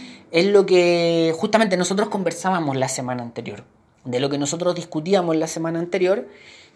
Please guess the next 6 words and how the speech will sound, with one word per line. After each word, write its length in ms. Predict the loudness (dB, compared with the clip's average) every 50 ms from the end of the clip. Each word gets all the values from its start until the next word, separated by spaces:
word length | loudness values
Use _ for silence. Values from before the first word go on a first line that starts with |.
| _ _
que 300 | -2 0 2 2 2 2
era 340 | 2 2 2 2 0 -2 -4
este 320 | -6 -8 -8 -4 -2 0 2
denominado 1200 | 2 2 2 2 0 0 0 0 2 4 4 6 6 6 6 6 6 6 6 4 4 2 0 0 0
pensamiento 1500 | 2 4 4 4 4 2 2 4 2 2 0 -2 -2 2 4 6 6 6 6 6 6 6 6 6 6 6 4 4 0 0
Previch-Cepal 960 | 2 2 4 4 2 0 -2 -2 -4 -2 -2 2 4 4 4 4 0 -10 -18